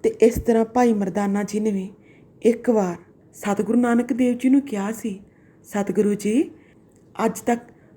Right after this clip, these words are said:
ਤੁਹਾਡੇ ਪਾਸੋਂ ਪਦਾਰਥ ਬਹੁਤ ਮੰਗੇ ਹਨ, ਪਰ ਮੈਂ ਅੱਜ ਆਖਰੀ ਮੰਗ ਮੰਗਦਾ ਹਾਂ ਕਿ ਤ੍ਰਿਪਤੀ ਦੇ ਦਿਓ। ਜਿਵੇਂ ਤੁਸੀਂ ਤ੍ਰਿਪਤ ਹੋ, ਮੈਨੂੰ ਆਪਣੇ ਵਰਗੀ ਤ੍ਰਿਪਤੀ ਦੇ ਦਿਓ।"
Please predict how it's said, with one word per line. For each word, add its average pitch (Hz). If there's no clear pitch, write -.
ਤੁਹਾਡੇ 269
ਪਾਸੋਂ 240
ਪਦਾਰਥ 214
ਬਹੁਤ 240
ਮੰਗੇ 220
ਹਨ, 190
ਪਰ 233
ਮੈਂ 220
ਅੱਜ 226
ਆਖਰੀ 214
ਮੰਗ 226
ਮੰਗਦਾ 196
ਹਾਂ 185
ਕਿ 349
ਤ੍ਰਿਪਤੀ 294
ਦੇ 214
ਦਿਓ। 190
ਜਿਵੇਂ 226
ਤੁਸੀਂ 247
ਤ੍ਰਿਪਤ 277
ਹੋ, 311
ਮੈਨੂੰ 240
ਆਪਣੇ 233
ਵਰਗੀ 226
ਤ੍ਰਿਪਤੀ 240
ਦੇ 208
ਦਿਓ।" 185